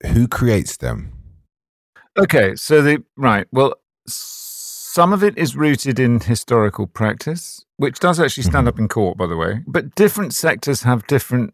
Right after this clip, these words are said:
Speaker 2: methodologies. Now, equity negotiates where it can with employers. So we have what's called collective bargaining agreements. So we sit down with an employment, um,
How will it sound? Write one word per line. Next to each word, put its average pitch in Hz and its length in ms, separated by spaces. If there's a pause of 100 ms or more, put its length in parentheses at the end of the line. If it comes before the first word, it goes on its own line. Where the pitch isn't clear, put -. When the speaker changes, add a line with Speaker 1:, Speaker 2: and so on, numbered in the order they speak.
Speaker 2:
methodologies. 98 720
Now, 113 360 (840)
equity 165 680 (260)
negotiates 131 720
where 117 220
it - 160
can 117 640
with 110 220
employers. 110 720 (220)
So 113 540 (840)
we 127 180
have 110 240
what's 113 180
called 117 240
collective 107 500
bargaining 107 520
agreements. 87 540
So - 180
we 120 100
sit 165 320
down 104 260
with 92 140
an 90 140
employment, 87 500 (220)
um, 110 260